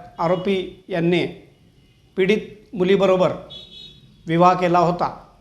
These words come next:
व त्यास एक मुलगा आहे आणि पळून जाताना पीडित मुलीचे वय हे सोळा वर्षापेक्षा जास्त होते आणि दोघांमध्ये प्रेम असल्यामुळे पीडित मुलींनीच आरोपीस एसटी स्टँडवर बोलवून,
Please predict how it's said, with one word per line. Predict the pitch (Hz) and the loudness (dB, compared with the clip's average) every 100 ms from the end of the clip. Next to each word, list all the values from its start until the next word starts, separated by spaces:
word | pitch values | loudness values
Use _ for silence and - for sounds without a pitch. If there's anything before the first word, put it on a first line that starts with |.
| - | -14
व | 165 | -8
त्यास | 180 175 - | -2 -2 -2
एक | 196 180 | -4 -2
मुलगा | 185 185 202 | 0 2 4
आहे | 170 131 - - - - - - | 4 2 -4 -12 -20 -20 -20 -14
आणि | 147 170 180 | -4 0 0
पळून | 180 175 190 208 | 0 0 2 2
जाताना | 190 175 175 170 170 | 2 2 2 2 0
पीडित | 170 175 196 202 | -2 -2 -2 -2
मुलीचे | 175 170 170 175 | 0 0 0 -2
वय | 175 165 160 156 160 - - - 156 | -2 0 0 -2 -8 -14 -20 -12 -8
हे | |
सोळा | 156 165 175 196 | -6 0 2 4
वर्षापेक्षा | 185 - 185 180 - 180 | 2 0 0 -2 -2 -2
जास्त | 175 156 190 - 170 | 0 2 2 0 -6
होते | - 117 - - - - - - - - - | -6 -10 -16 -20 -20 -20 -20 -20 -20 -20 -12
आणि | 156 | -4
दोघांमध्ये | 160 170 170 180 185 170 190 | 2 2 4 2 0 0 0
प्रेम | 185 185 196 202 202 - - | 0 0 0 0 -4 -8 -8
असल्यामुळे | - 180 180 175 143 - - - _ _ - | -4 -2 0 0 -2 -4 -12 -20 _ _ -4
पीडित | 180 202 208 | 0 0 0
मुलींनीच | 185 190 214 226 220 - - - _ _ _ - | 0 2 2 2 0 -4 -16 -20 _ _ _ -6
आरोपीस | 170 185 185 165 - - - _ _ - | -2 0 0 0 -2 -10 -20 _ _ -10
एसटी | 156 - 214 | -8 -4 -4
स्टँडवर | - 190 190 196 202 | 0 2 2 0 0
बोलवून, | 175 170 170 202 196 123 | 0 0 2 2 0 -2